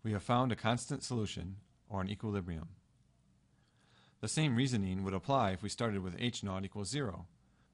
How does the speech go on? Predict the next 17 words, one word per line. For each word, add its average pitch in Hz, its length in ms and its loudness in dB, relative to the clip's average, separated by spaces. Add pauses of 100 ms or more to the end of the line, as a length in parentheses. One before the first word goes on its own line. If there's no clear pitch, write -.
(360)
We 110 100 -2
would 117 140 2
have 107 180 4
the 110 80 -2
solution 101 580 -2 (140)
H 113 200 0
sub 113 160 -4
t 101 180 -2
equals 104 280 -4
zero, 95 360 -2 (400)
another 104 400 0
equilibrium. 92 680 -4 (2250)
Given 147 220 0
the 151 80 4
graph 120 240 4
of 120 120 -8
f 90 260 0